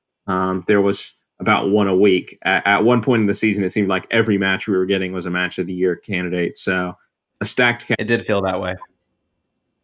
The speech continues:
Speaker 1: Do what?
Speaker 2: No, it di-, I was just saying it did fe-, it did feel that way for a while. We
Speaker 1: Yeah.
Speaker 2: were, we were spoiled.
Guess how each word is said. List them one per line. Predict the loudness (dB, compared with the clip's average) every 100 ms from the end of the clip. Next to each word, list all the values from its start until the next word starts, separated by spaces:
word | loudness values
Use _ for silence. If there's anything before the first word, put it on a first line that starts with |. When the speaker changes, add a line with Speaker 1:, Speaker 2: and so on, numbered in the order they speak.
| -12
Speaker 1:
Do | 2 4
what? | 4 0 -6 _ _ _ _ _ _ _ _ _ _
Speaker 2:
No, | 2 4
it | 2
di-, | 0
I | -2
was | -2
just | 0
saying | 0 0
it |
did | -2 -2
fe-, | -4
it | -2
did | -2 0
feel | 0
that | 0 0
way | -2
for | -4
a | -2
while. | 0 0
We | 0
Speaker 1:
Yeah. |
Speaker 2:
were, | 0 -4 -10 _
we | 0
were | 0
spoiled. | 2 0 0 -4